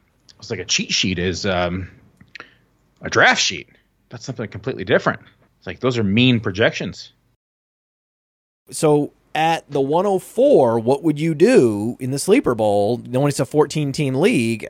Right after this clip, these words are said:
Speaker 2: I'm, I'm trying to get Jefferson. I don't think I'm gonna get him.
Speaker 1: One oh two and a fourteen.
Speaker 2: One oh four, one oh four.
Speaker 1: Oh, you might get him. Maybe it's a running back heavy team.
Speaker 2: I mean,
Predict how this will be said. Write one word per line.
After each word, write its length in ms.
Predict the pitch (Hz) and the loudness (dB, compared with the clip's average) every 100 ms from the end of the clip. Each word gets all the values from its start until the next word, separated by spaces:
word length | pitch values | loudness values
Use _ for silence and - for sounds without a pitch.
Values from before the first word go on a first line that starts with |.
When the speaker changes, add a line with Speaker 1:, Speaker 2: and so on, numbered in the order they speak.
| - | -8
Speaker 2:
I'm, 200 | 120 131 | -6 -6
I'm 140 | - 139 | -6 -4
trying 220 | - 214 | 0 2
to 60 | 185 | 2
get 120 | 131 | 2
Jefferson. 420 | 131 202 139 117 | 2 0 -2 -2
I 40 | 117 | -2
don't 100 | 143 | 0
think 100 | 139 | -2
I'm 60 | |
gonna 140 | 123 107 | -2 0
get 180 | 117 | 0
him. 240 | 98 90 - - _ _ _ - - _ - _ _ | 0 -6 -18 -20 _ _ _ -12 -12 _ -20 _ _
Speaker 1:
One 260 | 101 107 113 | 2 4 6
oh 140 | 110 | 4
two 480 | 104 - 110 113 139 | 2 -2 0 2 0
and 80 | 123 | -2
a 40 | |
fourteen. 380 | 92 117 - 120 | -2 -2 -2 2
Speaker 2:
One 100 | 156 | 4
oh 80 | 147 | 4
four, 360 | 156 151 101 | 2 2 2
one 140 | 98 110 | -2 -6
oh 60 | |
four. 380 | 104 113 92 67 - _ _ _ - | -6 -4 -4 -6 -14 _ _ _ -2
Speaker 1:
Oh, 100 | 151 | 2
you 140 | 143 | 4
might 200 | 120 202 | 4 2
get 100 | 92 | 0
him. 160 | 123 165 - | -2 -4 -8
Maybe 220 | - 123 | -4 -2
it's 120 | 123 117 | 0 0
a 20 | |
running 220 | 120 127 | 0 2
back 160 | 117 110 | 0 -2
heavy 220 | 127 104 | -4 -6
team. 280 | - 80 85 _ _ _ - | -10 -12 -12 _ _ _ -10
Speaker 2:
I 80 | |
mean, 440 | 131 135 127 123 | -4 -2 -2 -4